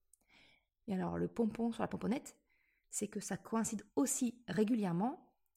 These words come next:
avec des jours où mon mari est en déplacement depuis plusieurs jours. Donc autant te dire que mes réserves d'énergie,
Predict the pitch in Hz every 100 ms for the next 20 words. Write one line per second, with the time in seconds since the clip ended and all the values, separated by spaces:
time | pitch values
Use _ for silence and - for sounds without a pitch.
0 | _ 185 202 202 185 185 180 277 240 233
1 | 302 - _ 196 185 190 220 247 196 202
2 | 196 - 208 240 247 _ 165 185 - -
3 | 202 190 151 170 - _ _ _ _ 196
4 | 180 - 190 202 190 208 269 - 202 190
5 | 185 180 190 190 196 170 175 170 190 254